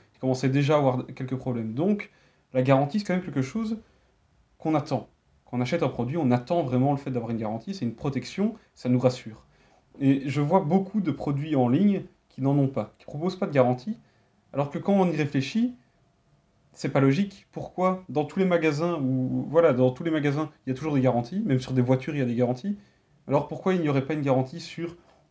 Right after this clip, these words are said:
un, euh, programme en ligne, par exemple, sur un, une formation en ligne ? Pourquoi il n'y aurait pas une garantie aussi sur un complément alimentaire ? Vraiment, tout ce qui peut se vendre en termes de,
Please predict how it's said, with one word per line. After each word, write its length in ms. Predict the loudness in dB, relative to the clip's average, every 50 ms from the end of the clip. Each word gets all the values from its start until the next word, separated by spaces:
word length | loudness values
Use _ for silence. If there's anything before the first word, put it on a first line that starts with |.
| _ _ -8
un, 420 | -4 0 2 2 2 2 2 2
euh, 160 | 2 0 0 -2
programme 460 | -4 -2 -2 0 4 4 4 6 6
en 80 | 4
ligne, 160 | 2 2 0 -4
par 160 | -10 -14 -16
exemple, 240 | -14 -12 -12 -12 -12
sur 260 | -12 -12 -10 -8 -6
un, 220 | -6 -6 -8 -10 -10 _
une 140 | -6 -6 -4
formation 420 | -2 0 2 2 2 0 0 0
en 60 | 0 0
ligne ? 160 | 0 -2 -6
Pourquoi 240 | -10 -8 -4 -2 0
il 20 |
n'y 80 | 0 2
aurait 140 | 0 0
pas 80 | 0 0
une 80 | 2 4
garantie 420 | 2 2 2 0 -4 -8 -6 -6
aussi 240 | -6 -6 -6 -10 -16
sur 380 | -18 -16 -12 -12 -12 -12 -12 -16 _ _ -6
un 220 | -4 -2 -2 -2
complément 400 | 0 0 0 0 2 4 4 6
alimentaire ? 540 | 6 6 6 6 4 4 0 -4 -10 -10 -12 _ _ _ _ _ _ _ _ _ _ _ -2
Vraiment, 200 | 2 4 4 4
tout 160 | 2 2 -2
ce 100 | -2 -2
qui 80 | -4 -10
peut 180 | -6 -4 -2
se 60 | 0
vendre 320 | 2 2 2 2 0 -2 -4
en 60 | -4
termes 260 | -2 -2 -2 -2 0 0
de, 220 | 0 0 0